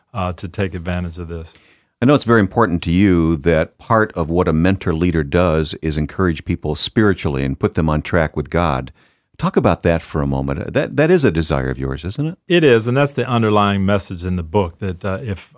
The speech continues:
Speaker 1: our motivation is really to help people, uh, that's when we're gonna be successful. That's when we're gonna do something long-lasting. And that motivation really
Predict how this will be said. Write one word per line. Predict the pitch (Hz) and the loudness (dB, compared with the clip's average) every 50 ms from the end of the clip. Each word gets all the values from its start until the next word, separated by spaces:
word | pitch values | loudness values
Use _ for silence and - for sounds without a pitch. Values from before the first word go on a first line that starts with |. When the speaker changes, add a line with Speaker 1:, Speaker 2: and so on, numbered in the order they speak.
| _ _ _ | _ _ _
Speaker 1:
our | 98 98 95 92 90 90 101 | 0 0 0 0 -2 -4 -6
motivation | - 110 107 113 110 104 92 110 117 110 - - 104 | -4 -2 0 2 0 2 2 0 0 -2 -2 -4 -4
is | 92 87 85 | -4 -4 -4
really | 87 113 123 120 110 101 | -2 0 0 0 0 -2
to | - - 80 | -4 -8 -10
help | 80 - - 117 120 123 110 - _ | -10 -6 -2 0 0 0 0 -4 _
people, | - - 95 87 82 _ 101 90 87 101 _ _ _ _ _ _ _ _ | -8 -6 -6 -6 -6 _ -16 -16 -16 -16 _ _ _ _ _ _ _ _
uh, | - 110 92 87 87 87 87 | -8 -6 -6 -6 -6 -8 -4
that's | 87 104 110 123 117 - - | 0 2 2 2 2 0 -4
when | 110 98 | -2 0
we're | 98 95 95 | 0 0 0
gonna | 90 98 95 95 | 0 -2 -2 -2
be | 87 82 95 92 | -2 -4 -4 -6
successful. | 87 - 101 92 - - 101 95 92 - _ 95 | -6 -6 -8 -8 -6 -4 -4 -4 -4 -6 _ -6
That's | 90 98 104 98 - | -4 -4 -4 -4 -4
when | - 98 98 | -4 -4 -2
we're | 95 95 | -2 -2
gonna | 92 95 92 | -4 -4 -6
do | 90 85 95 95 | -4 -6 -6 -6
something | 90 - - 95 90 - 95 90 | -6 -4 -6 -6 -6 -6 -8 -8
long-lasting. | 90 87 92 95 92 90 90 90 92 98 104 101 92 - - 92 87 85 85 _ _ _ _ _ _ _ | -6 -4 -4 -4 -2 -4 -4 -4 -4 -2 -2 -2 -4 -6 -10 -10 -12 -12 -12 _ _ _ _ _ _ _
And | - 107 101 | -4 -2 0
that | 110 127 123 | 0 0 0
motivation | 113 113 117 107 101 95 110 110 101 - - 101 95 95 | 0 0 0 0 0 0 0 -2 -2 -2 -4 -4 -4 -2
really | 104 156 196 190 139 113 110 107 | -2 0 0 2 2 2 0 -2